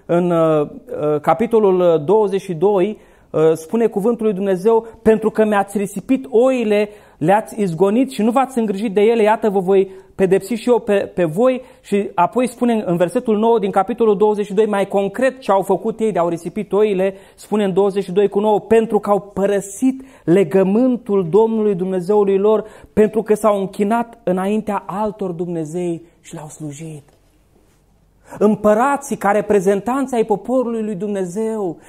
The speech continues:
în loc să adune poporul, să spună: "Haideți, fraților, la Domnul,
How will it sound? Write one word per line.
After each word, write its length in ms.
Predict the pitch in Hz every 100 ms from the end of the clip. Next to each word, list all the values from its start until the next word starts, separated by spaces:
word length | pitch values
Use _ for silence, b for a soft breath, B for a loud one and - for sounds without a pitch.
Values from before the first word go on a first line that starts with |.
| B
în 100 | 190
loc 160 | 220 277
să 120 | -
adune 340 | 220 240 277
poporul, 480 | 262 226 214 254 247
să 60 | 202
spună: 180 | 226 233
"Haideți, 300 | 262 247 -
fraților, 520 | 247 254 254 220 214
la 160 | 208
Domnul, 480 | 190 220 240 214 175